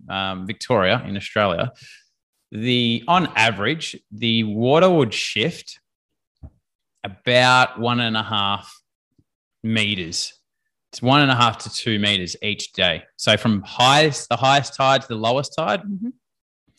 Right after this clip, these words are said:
Speaker 1: So if you imagine, if I'm standing, I'm one point nine meters. So if I'm standing, so tall dude, if I'm standing, um, you know, at the ocean, basically on high tide, the water will be over my head, but then when it goes to light,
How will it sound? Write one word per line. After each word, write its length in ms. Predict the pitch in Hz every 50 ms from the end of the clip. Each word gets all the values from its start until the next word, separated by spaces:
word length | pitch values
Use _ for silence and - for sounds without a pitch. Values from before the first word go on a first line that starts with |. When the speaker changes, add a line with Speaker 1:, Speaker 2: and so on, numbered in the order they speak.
| _ _ _ _ _ _ -
Speaker 1:
So 100 | - 139
if 80 | 131 127
you 80 | 165
imagine, 400 | 185 170 160 165 170 147 143 135
if 100 | 131 -
I'm 160 | 151 160 170 175
standing, 760 | - - - - 143 139 147 147 147 143 131 123 113 107 - _ _ _ _ _ _ _ _ _ _ _ -
I'm 140 | 127 151 170
one 180 | 165 151 151
point 340 | - - 139 123 117 110 - - -
nine 280 | 117 117 117 107 104 98
meters. 340 | 101 98 87 71 - -
So 140 | - - 131
if 80 | 127 123
I'm 160 | 156 180 185
standing, 640 | 156 - - - 123 123 131 127 123 117 110 110
so 160 | - - 104 98
tall 240 | - - 143 131
dude, 200 | 104 101 104 101 104
if 600 | - _ _ _ _ _ _ _ _ _ - -
I'm 140 | 165 175 165
standing, 680 | - - - 143 135 139 143 139 135 127 120 120 - -
um, 500 | - 117 113 110 110 107 101 101 98 101 - _ _ _ -
you 140 | - 117 95
know, 200 | 95 101 110 - -
at 160 | - 117 -
the 140 | - 107 101
ocean, 420 | 107 113 135 - - 82 - 117 _ _ _ _ _ _ _ _ _ _ _ _ -
basically 760 | 120 123 139 135 - 143 - - 120 117 113 113 107 - - -
on 160 | 139 151 156
high 300 | 139 - - 117 123 117
tide, 520 | 117 - - 110 98 98 95 117 131 - - _ _ _ _ _ _ _ _ _ _ _ _ _ _ _ _ _ _ _ _ _ _ _ _ _ _ _ _ -
the 120 | - 120 117
water 300 | 117 123 127 147 156 156
will 100 | 147 131
be 160 | 120 131 123
over 140 | 120 120 113
my 160 | 113 107 101
head, 320 | 101 110 127 123 120 110 95
but 100 | 110 92
then 120 | 123 123
when 100 | 131 127
it 60 | 117
goes 180 | - 117 117 -
to 60 | -
light, 340 | 107 107 110 120 127 127 -